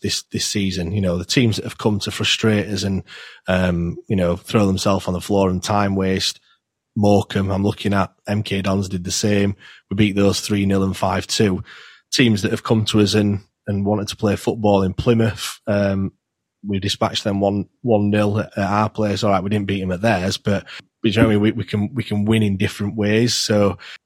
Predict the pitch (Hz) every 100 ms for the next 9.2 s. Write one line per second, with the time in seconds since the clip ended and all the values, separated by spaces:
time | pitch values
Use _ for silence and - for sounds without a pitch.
0 | _ 117 131 113 143 160 120 - 101 98
1 | 110 107 110 113 101 - 104 101 98 110
2 | 104 95 98 101 95 92 - 98 90 101
3 | - - _ _ 104 95 85 - _ _
4 | _ - - 131 127 113 95 - 110 101
5 | - 120 107 - 110 107 98 101 110 107
6 | 101 92 104 123 113 104 95 98 95 92
7 | 95 104 113 104 101 98 95 - - -
8 | - _ - 120 - - 107 104 92 92
9 | 98